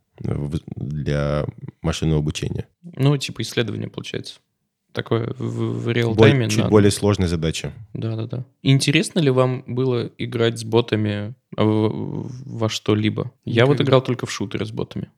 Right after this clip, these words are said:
Speaker 3: Не, никогда не было интересно. Они никогда не поспевали за моими навыками.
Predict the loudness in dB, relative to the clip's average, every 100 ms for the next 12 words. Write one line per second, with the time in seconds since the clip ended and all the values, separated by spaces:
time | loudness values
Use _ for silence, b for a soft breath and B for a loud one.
0 | -14 -12 -8 -6 -4 -4 -6 -10 -10 -10
1 | -10 -12 -12 _ _ -4 0 2 2 6
2 | 4 4 -2 -8 -2 0 0 -6 -8 _
3 | _ _ _ _ -10 -4 -2 0 0 0
4 | -2 -2 -2 -4 -8 -4